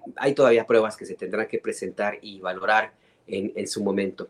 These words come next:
Pero yo creo que lo importante de aquí, eh, más allá de lo que se ha planteado ahí, es la reacción que ha habido en México. Yo creo que ahí también es donde podríamos tener,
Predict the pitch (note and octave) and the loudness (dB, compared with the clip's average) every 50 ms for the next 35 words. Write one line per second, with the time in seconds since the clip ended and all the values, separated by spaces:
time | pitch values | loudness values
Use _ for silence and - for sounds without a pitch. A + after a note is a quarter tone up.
0 | _ - - _ _ _ - B2+ B2 C3 D3+ E3 F3+ F#3+ F#3+ G3 E3 C#3+ B2 - | _ -20 -20 _ _ _ 4 6 8 8 8 8 8 8 8 8 6 6 6 4
1 | - - - - C#3 C#3 D3 D3 D3+ C3+ A#2+ A2 G#2+ - - A#2+ A#2 A#2 - - | 2 2 4 4 4 4 6 6 6 6 6 6 4 0 -6 -6 -4 -4 -6 -10
2 | _ _ - - G2+ G2 G2+ G#2 - - G#2+ G#2+ G#2+ A2+ B2 B2 - C3 A2+ A#2+ | _ _ -8 -8 -6 -6 -6 -8 -8 -10 -6 -2 0 0 0 2 2 2 4 6
3 | A#2 A#2 A#2+ B2 - _ _ _ _ - G2+ A2 G#2 G#2 G2+ F2+ - - A2+ - | 6 6 4 2 0 _ _ _ _ -10 -4 -2 -2 0 -2 -4 -6 -6 -2 0
4 | A#2+ A#2 - A#2+ A2 G#2+ G#2+ A2+ A2 G#2+ G#2+ G2+ G2 G#2 A2+ - _ _ _ - | 0 0 2 2 0 2 2 2 2 2 2 0 -2 -2 -6 -8 _ _ _ -14
5 | _ - B2+ C3+ D#3 E3 D#3 D3 B2+ A#2 - - - C#3+ C#3+ C#3+ - D#3 C3+ B2+ | _ 0 2 6 8 8 8 8 6 4 2 -2 -2 -2 -2 -2 0 -2 -2 -2
6 | C3 C3 C3 B2 A2+ A#2 B2 B2 - - G#2 - - G2+ G2 A2+ - - C#3 C#3 | -2 -2 -2 -2 -2 -2 -4 -4 -4 -8 -14 -12 -8 -6 -4 0 2 2 2 4
7 | - C3 A#2 C3 D3 E3 - B2 A2+ A2 A2+ A#2 A#2+ B2 A#2+ B2 G#2+ G2+ F#2+ - | 4 2 2 2 0 0 0 -2 0 2 2 2 2 2 2 0 -2 -2 -4 -6
8 | G2+ F#2+ G#2 G#2 G#2 A2 A2+ A2+ - - F#2+ G2 G2 G2+ - | -6 -4 -4 -2 -2 -2 -2 -2 -2 -4 -8 -6 -6 -10 -12